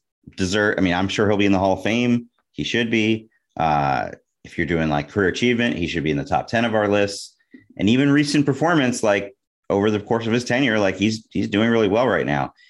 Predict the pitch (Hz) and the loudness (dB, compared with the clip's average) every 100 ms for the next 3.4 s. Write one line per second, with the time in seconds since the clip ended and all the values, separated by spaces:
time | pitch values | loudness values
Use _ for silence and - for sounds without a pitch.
0 | _ _ 85 98 131 147 147 139 143 143 | _ _ 0 0 0 -2 0 2 2 0
1 | 127 131 127 123 123 127 82 78 78 76 | 0 0 2 2 2 2 0 0 -2 -6
2 | _ 71 73 92 95 107 107 90 78 73 | _ -4 0 -2 0 0 2 0 -2 -4
3 | 67 69 64 - | -2 -4 -4 -6